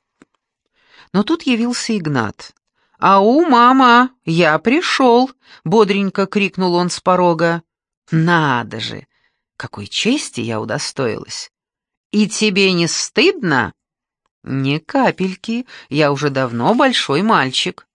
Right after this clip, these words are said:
«Игнат, знаешь ли, я со многим могу смириться, многое понять, но баба с двумя детьми...» «Тебе давно пора иметь своих детей».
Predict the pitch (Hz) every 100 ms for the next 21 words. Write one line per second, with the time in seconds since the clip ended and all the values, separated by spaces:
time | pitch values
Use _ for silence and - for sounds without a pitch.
0 | _ _ _ _ _ _ _ _ _ -
1 | 160 175 175 151 - - 139 143 170 175
2 | 160 - 151 147 143 135 - 160 160 160
3 | 147 151 147 147 147 - 170 196 233 -
4 | - 139 151 143 143 135 - 190 202 160
5 | 117 - 135 131 117 - _ _ _ 120
6 | 113 135 165 196 123 117 - 113 113 123
7 | 131 180 139 127 113 - 127 180 247 -
8 | _ _ _ _ _ _ _ _ - 139
9 | 143 131 131 131 127 131 123 123 123 117
10 | 131 - - 117 117 147 220 - 113 -
11 | - 92 -